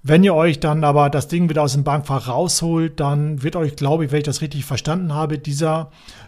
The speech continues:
zuvor, ähm, festgelegte benutzerdefinierte Name wieder angezeigt. Ansonsten könnt ihr dies aber entsprechend wieder, ähm, ja, neu umbenennen. Kommen wir nun zum Kapitel zwei.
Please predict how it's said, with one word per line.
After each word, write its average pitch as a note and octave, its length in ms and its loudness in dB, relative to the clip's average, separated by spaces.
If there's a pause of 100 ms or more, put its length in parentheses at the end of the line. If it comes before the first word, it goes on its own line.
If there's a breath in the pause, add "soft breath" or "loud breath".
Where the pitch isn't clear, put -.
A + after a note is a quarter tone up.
zuvor, F#3 800 0
ähm, D#3+ 600 0
festgelegte E3+ 600 -2
benutzerdefinierte D#3 840 -2
Name C#3+ 360 0
wieder C3 240 -4
angezeigt. E3 680 -4 (480 loud breath)
Ansonsten C#3+ 720 0
könnt D#3+ 280 0
ihr C#3 120 -4
dies C#3+ 200 -4
aber C#3 220 -2
entsprechend C#3 760 -4
wieder, C3+ 480 -2
ähm, C3 300 -4
ja, B2+ 340 -4
neu C3+ 480 2
umbenennen. A#2 840 0 (880 soft breath)
Kommen B3 260 2
wir G3+ 120 4
nun F3 240 6
zum D3 440 0
Kapitel D#3 760 -2
zwei. G#2+ 800 -2